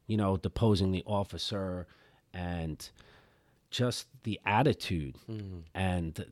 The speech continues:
Speaker 1: the cover-up and the lies. And it, it just, you know, it, it just really gave me, um, like,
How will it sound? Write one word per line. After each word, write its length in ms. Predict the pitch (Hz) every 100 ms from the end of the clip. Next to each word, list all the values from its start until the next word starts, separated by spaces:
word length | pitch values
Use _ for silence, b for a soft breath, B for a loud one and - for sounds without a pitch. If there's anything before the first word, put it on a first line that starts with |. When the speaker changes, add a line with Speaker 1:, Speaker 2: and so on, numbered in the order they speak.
| - -
Speaker 1:
the 80 | -
cover-up 520 | - - 147 143 113 87
and 140 | 92
the 60 | 85
lies. 520 | 92 131 165 123 90
And 120 | 80 - 82 -
it, 140 | 85 -
it 120 | -
just, 300 | - - - - _ _ _ _ _ _ -
you 100 | 139
know, 240 | 127 107 -
it, 180 | 110 -
it 160 | 107 -
just 320 | 123 - - _ _ _ 127
really 420 | 131 135 120 110 - - - _ _ _ _ _ _
gave 260 | 139 123 110
me, 320 | 113 104 95
um, 480 | 95 90 87 85 82 _ _
like, 200 | 101 90